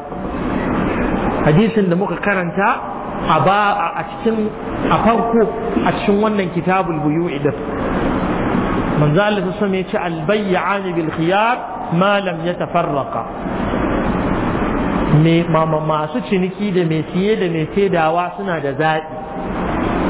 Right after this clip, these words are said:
Ha, a cikin hadisin manzo sallallahu alaihi wasallam yake cewa, "Fa idza sadaqa wa bayyana burika lahuma fi bay'ihima." Burika lahuma fi bay'ihima.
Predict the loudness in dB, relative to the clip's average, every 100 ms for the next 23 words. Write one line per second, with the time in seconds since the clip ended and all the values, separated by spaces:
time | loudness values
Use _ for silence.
0 | 0 -2 -2 0 0 0 -2 -2 -2 -2
1 | -2 -2 2 2 2 0 0 2 2 2
2 | 0 -2 -2 0 -2 -2 -2 -2 0 0
3 | 0 -4 -6 0 2 2 2 4 2 0
4 | 0 0 -2 0 0 0 -2 -2 -2 -2
5 | -2 -2 -2 -2 0 0 0 0 -2 -2
6 | -2 0 0 0 -4 -4 -6 -4 -2 -2
7 | -2 0 0 0 4 4 6 4 4 4
8 | 2 2 0 -2 -2 -2 0 0 0 0